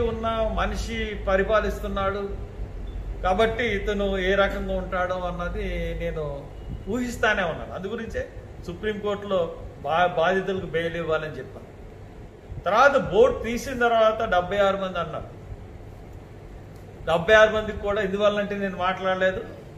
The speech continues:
డెబ్బై ఆరు మంది కన్నా ఎక్కువ, డెబ్బై ఎనిమిది మంది కన్నా, డెబ్బై ఆరు, డెబ్బై ఏడు కన్నా ఎక్కువ ఉంటే వాళ్ళకి ఇన్సూరెన్స్ రాదు. ఇన్సూరెన్స్, బోట్లో ప్రయాణం చేసిన వాళ్ళందరికీ పది లక్షలు,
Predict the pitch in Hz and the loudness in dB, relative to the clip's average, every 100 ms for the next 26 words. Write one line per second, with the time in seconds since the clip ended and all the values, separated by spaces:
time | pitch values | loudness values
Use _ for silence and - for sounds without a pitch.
0 | - - - - - - - - - - | -16 -18 -18 -16 -16 -16 -16 -16 -16 -16
1 | - - 180 196 254 247 247 226 226 240 | -14 2 2 6 8 10 8 6 0 -2
2 | 254 247 233 - 233 220 190 185 214 208 | -2 0 0 2 4 6 4 4 0 -2
3 | 208 202 208 220 214 214 190 180 190 196 | -2 0 0 -4 -4 -2 -2 0 2 2
4 | 196 190 175 165 165 180 185 190 185 190 | 2 -2 -2 -4 0 2 2 0 -2 -4
5 | 185 - 190 180 208 180 175 170 170 - | -6 -6 -6 -6 -4 -4 -4 -8 -14 -16
6 | - - - - - 151 180 185 175 165 | -16 -16 -18 -16 -4 0 0 0 -4 -4
7 | 190 220 220 202 160 139 104 - - - | -4 -4 -2 -2 -4 -8 -10 -14 -18 -18
8 | - 180 - 208 208 190 196 180 160 165 | -12 -10 -6 -4 -2 -2 -4 -4 0 0
9 | 180 190 185 180 165 170 170 165 151 160 | 2 2 2 2 0 0 -4 -10 -10 -6
10 | 156 156 - 180 160 131 123 - - - | -4 -4 -6 -8 -8 -6 -8 -12 -12 -12